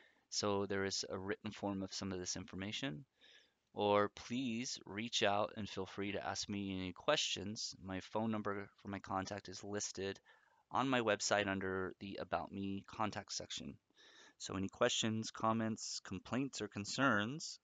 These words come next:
I would encourage you to reach out and let me know. Hopefully this information has been useful for you. If you're interested in accessing this kind of treatment, you simply need to look for an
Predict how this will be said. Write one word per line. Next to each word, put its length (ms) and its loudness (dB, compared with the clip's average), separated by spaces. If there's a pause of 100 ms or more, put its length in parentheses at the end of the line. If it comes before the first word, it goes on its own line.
(120)
I 340 0
would 340 0
encourage 640 -6
you 140 -4
to 80 -4
reach 280 -4
out 240 -2 (200)
and 100 -4
let 180 0
me 100 -6
know. 260 -2 (800)
Hopefully 400 2
this 200 0
information 520 0
has 160 -4
been 200 -6
useful 380 -2
for 220 -4
you. 240 -4 (720)
If 220 -4
you're 200 2
interested 560 0
in 100 0
accessing 680 4
this 140 -2
kind 220 -4
of 80 -8
treatment, 500 -6 (480)
you 80 -8
simply 440 0
need 300 2
to 440 -2
look 400 -4
for 280 0
an 140 -6